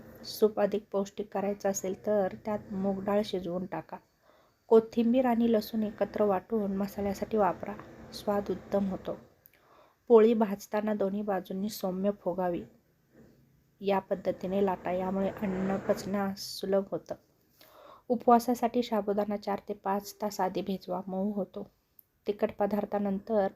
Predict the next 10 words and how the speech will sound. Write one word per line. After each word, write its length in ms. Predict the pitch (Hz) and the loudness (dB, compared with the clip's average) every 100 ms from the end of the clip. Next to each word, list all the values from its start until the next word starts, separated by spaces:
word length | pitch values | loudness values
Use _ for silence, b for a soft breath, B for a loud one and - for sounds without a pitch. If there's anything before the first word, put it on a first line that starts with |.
| - | -4
पाचक 280 | 294 - 196 | -6 -4 -6
म्हणून 260 | 202 196 214 | -2 0 -2
सुंठ 360 | 214 196 185 | -2 -4 -2
वापरा. 360 | 208 202 - - - _ _ b b b b b - | -2 -2 -2 -12 -16 _ _ b b b b b 2
आंबटपणा 580 | 220 208 226 226 226 | 4 4 2 2 0
कमी 280 | 233 226 208 | 2 2 0
करण्यासाठी 800 | 214 214 208 208 214 208 226 196 | 0 0 0 0 0 2 2 2
दह्याऐवजी 920 | 196 190 190 202 202 214 190 185 - 208 - | 0 -4 -2 0 2 2 0 0 -6 -14 -8
ताक 240 | 196 196 | -6 -2
वापरा. 280 | 190 180 - | -2 -2 -6